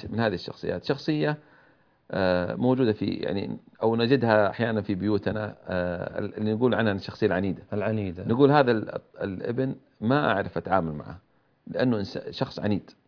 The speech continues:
Speaker 1: بمعنى أنه ما يسمع كلامي. آه، أقول له: "يا ولدي سوي ال-، العمل الفلاني، يا ولدي مثلا،
Speaker 2: يطنش.
Speaker 1: آه، خذ ال-، اشرب الكوب الحليب هذا، أو كل هذا السندويتش ال-، ال-، الجبن" مثلا. يقول: "لا." وأنت في قرارة نفسك تقول:
Speaker 2: جميل.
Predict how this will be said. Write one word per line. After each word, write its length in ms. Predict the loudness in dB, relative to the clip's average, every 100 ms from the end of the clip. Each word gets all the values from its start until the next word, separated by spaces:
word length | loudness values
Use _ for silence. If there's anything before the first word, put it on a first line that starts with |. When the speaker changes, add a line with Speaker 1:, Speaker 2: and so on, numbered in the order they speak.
| _ _ _
Speaker 1:
بمعنى 320 | 4 4 6
أنه 240 | 4 2 2
ما 120 | 2
يسمع 220 | 2 0 -6
كلامي. 280 | -6 -10 -14 _ _ _ _ _ _ -2
آه، 280 | 2 4
أقول 240 | 4 6 6
له: 60 |
"يا 80 | 6
ولدي 300 | 8 6 4
سوي 260 | 2 4 4
ال-، 140 | 2
العمل 380 | -2 0 0 0
الفلاني، 460 | 0 -4 -4 -8 -4
يا 100 | 0
ولدي 460 | 0 0 0 0
مثلا، 220 | 0 2 2
Speaker 2:
يطنش. 200 | 0 -2
Speaker 1:
آه، 800 | -4 -2 -4 -6 -8 -10 -12 0
خذ 200 | 2 4
ال-، 200 | 4 2
اشرب 320 | 0 2 2
الكوب 380 | 0 -2 0 0
الحليب 320 | 0 0 2
هذا، 220 | 0 -2 -10 _ _ _ _ _ 2
أو 340 | 4 6 4 2
كل 200 | 2 4
هذا 140 | 2
السندويتش 480 | 0 0 0 0 -4
ال-، 180 | -4 -6
ال-، 240 | -6 -8
الجبن" 360 | -2 0 0 -2
مثلا. 340 | -4 -6 -8 -14 _ _ _ _
يقول: 260 | 4 6 8
"لا." 140 | 6 4 _ _ -2
وأنت 280 | 4 6 6
في 140 | 2
قرارة 400 | 6 8 8 8
نفسك 340 | 4 2 -2 0
تقول: 420 | -2 2 4 4
Speaker 2:
جميل. 180 | 0